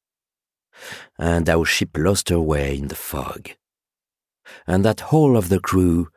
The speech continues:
was reduced down to two, just myself and the captain's old dog. Then the ship struck a rock. Oh Lord, what a shock! The bulkhead was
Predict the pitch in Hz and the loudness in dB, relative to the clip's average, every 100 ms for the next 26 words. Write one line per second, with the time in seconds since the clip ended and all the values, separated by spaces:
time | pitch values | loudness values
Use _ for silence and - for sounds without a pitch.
0 | _ _ _ 85 82 85 113 95 92 90 | _ _ _ 0 2 2 0 2 2 0
1 | - 85 82 90 90 - - - 104 71 | -2 -2 0 0 -2 -4 -6 -4 -2 -4
2 | - _ _ _ _ _ _ _ _ 95 | -8 _ _ _ _ _ _ _ _ -2
3 | 107 107 104 110 - 90 104 - - - | 0 0 0 0 2 0 -2 -6 -12 -16
4 | - _ 90 85 87 - 98 - 98 95 | -20 _ -4 -2 -4 -6 -8 -2 0 4
5 | 87 90 87 73 73 62 62 - _ _ | 4 4 2 -2 -4 -6 -10 -16 _ _
6 | _ _ _ _ - - - 76 95 107 | _ _ _ _ -20 -20 -6 2 4 4
7 | 107 104 _ _ _ _ _ - 78 - | 0 -4 _ _ _ _ _ -6 -2 0
8 | 101 - - - - 110 - 85 87 82 | 0 -2 -4 -2 0 2 2 4 2 0
9 | - - - 98 78 80 65 58 - - | -8 -2 2 2 0 -4 -6 -12 -18 -20
10 | _ _ - 73 - - - - - - | _ _ -4 -2 -2 -6 -6 -8 -10 -14
11 | - _ _ _ _ _ _ _ - - | -18 _ _ _ _ _ _ _ -18 -16
12 | - - 101 107 147 151 139 113 90 82 | -16 -2 2 4 4 2 2 2 2 2
13 | 85 | 2